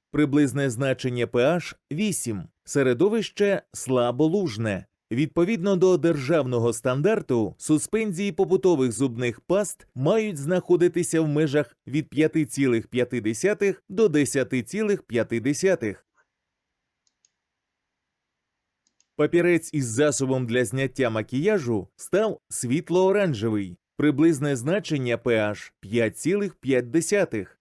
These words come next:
Середовище слабокисле. Значення П Х відповідає показнику для косметичних засобів.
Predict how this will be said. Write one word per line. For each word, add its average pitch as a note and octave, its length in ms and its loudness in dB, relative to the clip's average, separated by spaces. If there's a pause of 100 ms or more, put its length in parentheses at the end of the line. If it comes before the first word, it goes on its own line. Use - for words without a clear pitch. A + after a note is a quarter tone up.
Середовище F#3+ 1000 0
слабокисле. C3 1040 -2 (140)
Значення C3+ 680 -2
П D3+ 360 0
Х - 160 -14 (100)
відповідає E3+ 760 2
показнику D#3 840 0
для F#3 220 -2
косметичних C#3 800 -4
засобів. G#2+ 600 -2